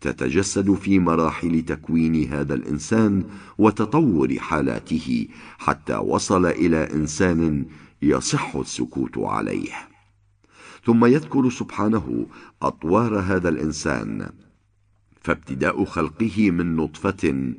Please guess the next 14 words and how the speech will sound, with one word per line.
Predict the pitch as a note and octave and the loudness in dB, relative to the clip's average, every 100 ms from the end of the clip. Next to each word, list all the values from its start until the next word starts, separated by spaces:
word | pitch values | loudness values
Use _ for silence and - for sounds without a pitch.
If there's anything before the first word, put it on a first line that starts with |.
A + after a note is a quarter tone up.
| - - | -12 -10
مني | - F#2 G#2 B2 D#2 | -2 0 0 -2 -6
الرجل، | G#1+ G1+ B1+ A#1+ B1 A1 G#1+ - - - - | -6 -4 -4 -2 -2 -2 -8 -10 -20 -20 0
ثم | B2 A#2+ | 4 6
هذه | B2+ D#3 C3+ B2+ | 6 4 0 2
النطفة | A2 B2 B2 D2+ - D2 A#1+ - - - | 4 2 0 -6 -4 -4 -4 -8 -18 -2
بعد | D#2 C2+ | -2 0
أن | D2 A#1 C#2 | -2 -4 -4
توضع | - B2+ G2 E2 G#1+ | 2 4 4 0 -2
في | C2+ D#2 D2 | -6 -2 -2
رحم | C2+ F#2 G2 F2 | 0 -4 -2 0
الأم | D#2+ D#2+ B2+ B2+ A#2+ - - - _ - | 0 2 2 4 2 -4 -18 -20 _ -2
تنمو | D3+ D3 C#2+ A1 G#1 - - | 0 0 -2 -8 -10 -16 -20
فتصبح | - E2 D#2+ A2 B2 G#2 G2 | -6 -4 -2 -2 0 -2 0
علقة، | G#2 F#2+ B1 D2+ G#2 B2 C2+ - C2+ | 2 2 2 0 0 -2 -8 -6 -6